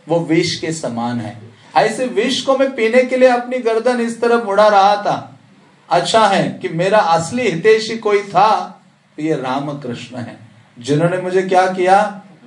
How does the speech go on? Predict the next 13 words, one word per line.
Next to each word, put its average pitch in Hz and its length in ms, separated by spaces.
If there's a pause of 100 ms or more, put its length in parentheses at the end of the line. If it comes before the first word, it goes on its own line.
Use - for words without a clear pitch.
जगा 151 380
दिया, 156 400
अच्छी 160 300
तरह 190 340
से 190 120
जगा 170 300
दिया। 139 320 (560)
और 196 140
ये 220 140
असली 240 420
मेरा 240 300
फ्रेंड 214 380
है, 131 340